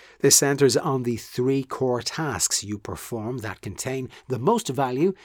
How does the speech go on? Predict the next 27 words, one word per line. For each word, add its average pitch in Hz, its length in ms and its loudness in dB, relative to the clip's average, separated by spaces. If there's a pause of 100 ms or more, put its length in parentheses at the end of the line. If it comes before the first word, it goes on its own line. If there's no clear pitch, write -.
(160)
and 147 300 -2
contribute 175 540 0 (240)
the 113 100 -6
most 139 420 0 (200)
to - 140 -4
your 139 420 2 (100)
doing 120 440 -2
your 107 280 -4
role, 101 420 -8
whatever 104 360 -6
it 101 140 -8
may 87 180 -10
be. 113 420 -2 (480)
Remember, 165 420 4 (180)
ninety 151 500 0
percent 143 480 0
of 95 120 -4
your 131 260 4
value 120 460 -2
comes 117 420 -6
from 107 280 -8
the 92 220 -12
ten 139 300 -8
percent 113 480 0
you 110 380 -8
do 104 460 -8
well. 98 400 -8